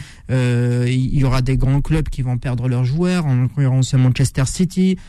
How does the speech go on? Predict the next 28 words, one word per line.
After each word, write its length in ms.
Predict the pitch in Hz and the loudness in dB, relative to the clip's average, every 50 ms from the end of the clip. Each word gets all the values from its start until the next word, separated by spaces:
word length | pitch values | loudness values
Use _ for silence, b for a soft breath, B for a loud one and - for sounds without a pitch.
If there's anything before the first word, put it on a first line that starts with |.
| B B B B - | B B B B -4
euh, 420 | 135 135 131 131 127 127 127 127 | -2 0 0 2 0 0 0 0
le 120 | 131 135 131 | 2 2 2
Bayern 600 | 120 151 156 160 170 180 180 170 160 147 139 123 | 2 2 2 2 2 0 0 0 0 0 -2 -2
qui 160 | - - 143 | -2 -2 -2
a 60 | 131 | 0
recruté 440 | 120 135 127 - - 143 - - 147 | 0 0 -2 -2 -2 -4 0 0 0
maintenant, 460 | 135 131 131 123 - - 147 139 135 | 2 2 2 0 0 0 0 2 2
euh, 300 | 127 123 123 120 120 113 120 | 2 2 2 2 0 0 -2
Sadio 420 | - - - 139 127 120 135 143 | -2 0 0 0 0 0 0 0
Mané 400 | 139 139 139 143 147 156 156 151 | 2 2 2 2 2 2 2 2
avec 420 | 147 123 123 113 123 127 135 - - | 0 -2 -2 -2 -2 -2 -2 -2 -2
quarante 380 | - 160 139 147 147 143 - | -4 -4 -2 -2 -2 -2 -2
millions 300 | 156 151 143 143 147 147 | 0 0 2 2 2 2
d'euros, 320 | 143 135 147 143 147 156 147 | 4 4 2 2 2 2 0
ça 140 | - - 127 | 0 -2 -4
veut 80 | 127 | -4
dire 200 | 127 123 135 135 | -2 -2 0 0
ils 80 | 131 127 | 0 2
doivent 220 | 120 135 127 117 | 2 2 0 0
le 100 | 123 127 | 0 0
céder 320 | 117 - - 139 123 139 135 | -2 0 0 -2 0 0 0
pendant 200 | 123 - 127 123 | 0 0 0 0
la 80 | 120 123 | 0 0
Coupe 160 | 120 - 147 | 0 0 0
du 120 | 135 143 180 | 2 2 2
Monde, 240 | 202 214 214 202 - | 2 2 2 0 -2
c'est 160 | - - 139 | -2 -2 -2
difficile. 520 | 123 120 156 156 - 208 190 - 240 220 | -2 -2 -4 -4 -4 -6 -6 -4 -2 -4